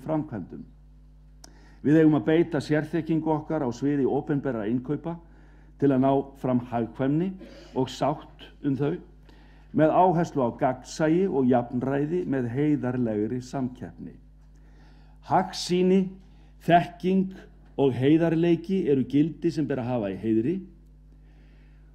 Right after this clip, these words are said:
Og þetta er hérna feitletrað hjá forstjóranum og ég ætla því að endurtaka þetta. Hagsýni, þekking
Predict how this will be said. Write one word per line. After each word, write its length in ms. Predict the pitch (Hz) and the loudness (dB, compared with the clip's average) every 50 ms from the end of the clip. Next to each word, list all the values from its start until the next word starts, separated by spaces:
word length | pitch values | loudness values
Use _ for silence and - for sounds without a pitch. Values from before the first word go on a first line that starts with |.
| - - - 101 | -20 -14 -10 -8
Og 80 | 104 120 | -4 -2
þetta 380 | 135 143 143 - - 139 135 135 | -2 -4 -4 -4 -4 -2 -2 -2
er 140 | 135 123 131 | -2 -2 -2
hérna 300 | 127 120 - 120 113 107 | -4 -4 -4 -4 -4 -4
feitletrað 800 | - - 127 139 147 - 135 139 135 123 - 135 139 147 151 156 - - - - - 107 113 | -4 -4 -4 -4 -4 -4 -4 -4 -4 -4 -6 -8 -8 -8 -10 -10 -14 -18 -20 -20 -16 -12 -8
hjá 80 | 123 117 113 117 | -8 -8 -8 -8
forstjóranum 580 | 127 123 123 - 139 123 123 127 135 147 160 156 - | -8 -10 -8 -6 -6 -6 -4 -4 -4 -4 -6 -8 -8
og 320 | 104 107 110 98 - - - | -8 -8 -8 -8 -8 -10 -6
ég 240 | - 117 117 117 | -4 -4 -4 -4
ætla 220 | 117 110 - 117 95 | -6 -8 -8 -8 -6
því 140 | 101 113 104 | -4 -4 -4
að 80 | 98 113 | -4 -6
endurtaka 560 | 127 123 151 127 - 143 127 131 131 131 139 | -6 -6 -8 -10 -10 -10 -10 -10 -10 -12 -12
þetta. 160 | - 170 160 - - - - - - - - - - - - - - - - - - - - - - - - - - - - - | -12 -14 -16 -18 -18 -20 -20 -20 -20 -20 -20 -20 -20 -20 -20 -20 -20 -20 -20 -20 -20 -20 -20 -20 -20 -20 -20 -20 -20 -20 -14 -6
Hagsýni, 840 | 120 151 165 175 175 - - - - - 165 170 170 175 185 202 208 196 - - - - - - - - - - - - - - - - - - - - | -2 0 0 0 0 -4 -10 -8 -4 0 2 2 4 4 4 2 0 -2 -6 -18 -20 -20 -20 -20 -20 -20 -20 -20 -20 -20 -20 -20 -20 -20 -20 -20 -10 -2
þekking 720 | - 165 165 - - - - - - 185 208 202 - - - | 0 0 0 0 -2 -12 -10 -4 -2 0 0 0 -2 -8 -18